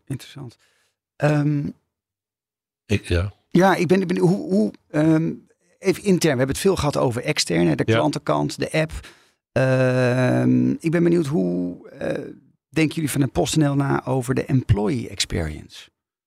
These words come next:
Speaker 2: Oh, heel sterk ook.
Speaker 1: Hmm.
Speaker 2: Eh, wij zijn een heel, eh, groot bedrijf met heel veel mensen. Ook een mensen-mensen-bedrijf.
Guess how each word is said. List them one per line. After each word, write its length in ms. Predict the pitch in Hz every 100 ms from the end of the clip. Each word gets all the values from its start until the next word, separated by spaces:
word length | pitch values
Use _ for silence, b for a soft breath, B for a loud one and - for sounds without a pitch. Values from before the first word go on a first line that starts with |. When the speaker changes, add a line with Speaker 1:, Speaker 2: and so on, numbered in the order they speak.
| _ -
Speaker 2:
Oh, 160 | 107 90
heel 160 | 90
sterk 460 | 92 - 95 - -
ook. 280 | 98 90 85
Speaker 1:
Hmm. 100 | 87
Speaker 2:
Eh, 180 | 87 82
wij 120 | 95
zijn 220 | 95 90
een 240 | 87 87 82
heel, 480 | 82 98 98 95
eh, 80 | 87
groot 480 | - 95 104 - - 95
bedrijf 440 | 90 92 98 -
met 100 | 92
heel 160 | 87 98
veel 160 | 98
mensen. 500 | 87 90 98 - 110 - _
Ook 160 | 95 -
een 80 |
mensen-mensen-bedrijf. 1400 | 92 92 - 87 95 98 117 107 95 92 95 98 - -